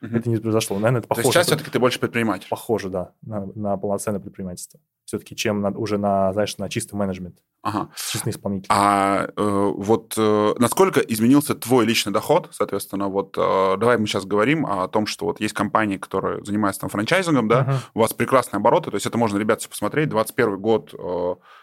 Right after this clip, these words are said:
Speaker 1: ну, типа, я говорю открытые данные,
Speaker 2: Да-да-да,
Speaker 1: поэтому,
Speaker 2: пожалуйста.
Speaker 1: э, триста миллионов — одна компания, соответственно, э, вторая компания, а, и ещё двести, ну, то есть, соответственно,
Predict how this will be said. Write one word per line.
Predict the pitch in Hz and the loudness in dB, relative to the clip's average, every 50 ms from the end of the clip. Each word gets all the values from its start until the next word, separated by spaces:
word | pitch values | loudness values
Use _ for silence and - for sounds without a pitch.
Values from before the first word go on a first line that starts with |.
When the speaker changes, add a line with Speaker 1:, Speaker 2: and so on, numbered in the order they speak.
| _ - | _ -2
Speaker 1:
ну, | - 80 - - _ | 0 0 0 -4 _
типа, | - - - 113 | -6 0 2 4
я | 123 139 | 6 6
говорю | 123 127 123 123 | 8 8 6 6
открытые | 117 - 139 - 117 107 | 6 4 2 2 4 4
данные, | 131 147 - 143 | 4 4 6 6
Speaker 2:
Да-да-да, | 185 190 202 196 170 131 | 6 6 6 4 4 4
Speaker 1:
поэтому, | 120 | 2
Speaker 2:
пожалуйста. | 120 127 120 104 - - _ - - - - - - - - _ _ - | -2 -4 -6 -8 -10 -16 _ -20 -20 -20 -20 -20 -20 -20 -20 _ _ -2
Speaker 1:
э, | 101 104 104 101 98 - - | 0 2 2 2 0 0 0
триста | - 131 151 156 151 139 | 4 4 4 4 6 4
миллионов — | 123 120 120 131 139 135 117 107 - - - | 6 6 8 8 8 6 4 2 -2 0 0
одна | 107 110 123 160 175 | 2 4 4 4 4
компания, | 208 190 175 - 180 175 175 170 160 151 147 151 151 | 4 2 2 2 2 2 4 2 2 2 2 0 -2
соответственно, | - 120 113 120 117 113 - - - 107 104 104 101 95 - | -4 -4 0 0 -2 -2 -2 -6 -6 -4 -2 -2 -4 -4 -6
э, | - 101 98 98 98 | -6 -4 -2 -2 -4
вторая | - - 117 117 127 123 110 | -2 0 2 4 4 4 4
компания, | - 107 104 - - 117 113 110 104 104 101 101 92 90 - | 2 2 2 2 4 2 4 2 2 0 -2 -2 -4 -6 -8
а, | - 98 95 92 92 92 92 95 92 - _ _ _ _ _ _ - | -10 -8 -6 -6 -4 -4 -4 -6 -8 -10 _ _ _ _ _ _ -14
и | 101 98 95 90 - _ _ _ _ _ _ _ _ _ _ _ _ _ _ - | -12 -12 -12 -12 -14 _ _ _ _ _ _ _ _ _ _ _ _ _ _ -12
ещё | - 98 104 107 101 - - - - 113 123 147 165 165 156 - _ _ | -8 -4 -2 -2 0 0 0 2 4 4 4 4 4 2 -2 -10 _ _
двести, | 110 104 113 117 139 151 147 147 151 - 175 175 170 - _ _ - | -6 -2 2 2 4 4 2 0 -2 -6 -8 -8 -10 -14 _ _ -6
ну, | 170 151 | -4 0
то | 120 | 0
есть, | 107 101 - | 0 0 0
соответственно, | - 107 101 107 104 101 - - - 95 98 98 95 - | -2 0 0 0 -2 -2 -4 -6 -6 -4 -4 -4 -6 -8